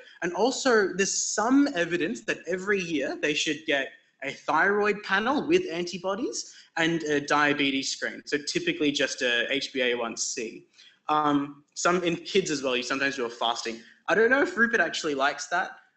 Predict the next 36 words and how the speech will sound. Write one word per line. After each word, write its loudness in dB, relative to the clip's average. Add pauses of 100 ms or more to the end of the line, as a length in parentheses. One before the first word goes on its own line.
(100)
um, -2
but 0
there's 2 (180)
a -2
decent 0
amount 2
of -4
evidence -6
in -10
fairly -2
reputable -8
journals. -12 (340)
Um, 2
the 0
d-, -6
dermatitis -2
herpetiformis -2
is -8
treated -2
with -12
dapsone -2
cream. -6 (260)
You'll 2
have -2
come 2
across 0
dapsone -2
cream 2
in -4 (380)
dermatology. 0
Does -4
anyone 2
know 4
what 4
it -2
is? -6